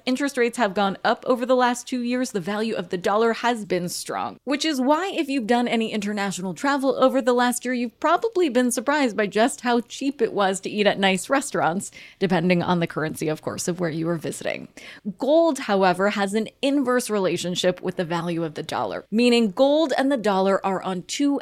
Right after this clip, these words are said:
ends of a seesaw. When one goes up, the other goes down.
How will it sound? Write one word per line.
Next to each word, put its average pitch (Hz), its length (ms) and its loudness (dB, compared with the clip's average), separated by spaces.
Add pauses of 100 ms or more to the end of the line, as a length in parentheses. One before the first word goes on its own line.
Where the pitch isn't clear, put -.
ends 196 300 -2
of 170 160 -6
a 185 60 0
seesaw. 95 580 -4 (260)
When 180 260 0
one 190 240 4
goes 165 300 -2
up, 349 240 2 (200)
the 254 280 -2
other 180 300 -2
goes 175 360 -4
down. - 400 -8